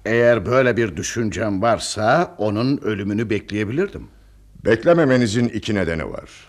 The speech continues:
Speaker 2: Biri Bayan Joyce size engel olurdu. İkincisi Bay Order parayı aldıktan sonra belgeleri yok edebilirdi.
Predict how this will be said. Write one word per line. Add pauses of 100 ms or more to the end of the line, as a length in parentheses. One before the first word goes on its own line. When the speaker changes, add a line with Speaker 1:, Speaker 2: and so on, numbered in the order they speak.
(300)
Speaker 2:
Biri
Bayan
Joyce
size
engel
olurdu.
İkincisi
Bay
Order
parayı
aldıktan
sonra
belgeleri
yok
edebilirdi.